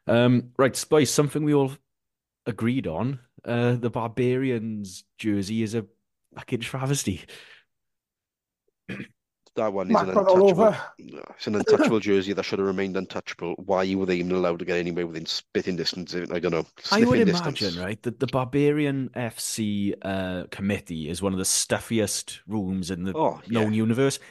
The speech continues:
Speaker 1: How the fuck they signed this off?
Speaker 2: Well, I can only imagine they've been given a good deal. I mean, you know, made aware of the deal that Macron offered all the clubs in Wales.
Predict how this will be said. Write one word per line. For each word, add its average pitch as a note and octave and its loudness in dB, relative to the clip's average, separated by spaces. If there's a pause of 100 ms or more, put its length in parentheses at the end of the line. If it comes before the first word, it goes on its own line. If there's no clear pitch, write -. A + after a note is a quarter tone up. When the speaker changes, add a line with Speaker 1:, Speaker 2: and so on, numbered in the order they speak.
(120)
Speaker 1:
How G#3 -2
the G#3+ 0
fuck - -16
they C#3+ 2
signed C#3 -4
this B2 -4
off? - -10 (300)
Speaker 2:
Well, B2 -2 (720)
I - -8
can C3+ -2
only C3+ 2
imagine F2+ -6 (180)
they've G2 -2
been G#2+ 2
given A2 0
a G2+ 2
good G#2 0
deal. A#2 0 (200)
I - -6
mean, G2 0 (680)
you F#2+ -2
know, F2+ -4
made G#2+ 0
aware G2 2
of F2 -4
the F#2 -8
deal F2+ -6
that F2 -4
Macron F#2 -4
offered F2+ -4
all F2+ -2
the F2 -6
clubs E2+ -6
in E2 -6
Wales. E2+ -8